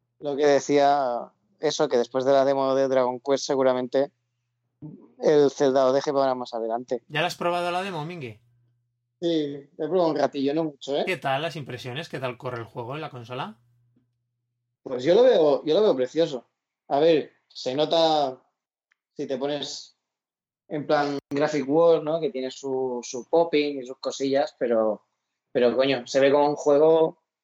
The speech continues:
Speaker 1: de, bueno, con, con un R P G súper bonito y colorido. No tiene, <laughs> no sé,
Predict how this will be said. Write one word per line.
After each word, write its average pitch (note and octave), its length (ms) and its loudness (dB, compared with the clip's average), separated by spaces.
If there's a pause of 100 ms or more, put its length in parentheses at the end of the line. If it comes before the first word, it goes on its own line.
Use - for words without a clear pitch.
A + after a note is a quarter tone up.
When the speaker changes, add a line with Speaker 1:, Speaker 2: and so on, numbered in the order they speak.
(640)
Speaker 1:
de, B2 540 -2 (300)
bueno, D3+ 320 -2
con, A#2 300 -8
con C#3 200 2
un B2+ 180 2
R C3+ 180 4
P C#3 80 2
G - 220 -6
súper C#3+ 200 2
bonito D3+ 640 4
y E3 80 2
colorido. C3+ 560 0
No C3 160 -8
tiene, B2+ 420 -6 (580)
<laughs> - 140 -6
no F3+ 100 4
sé, E3 320 2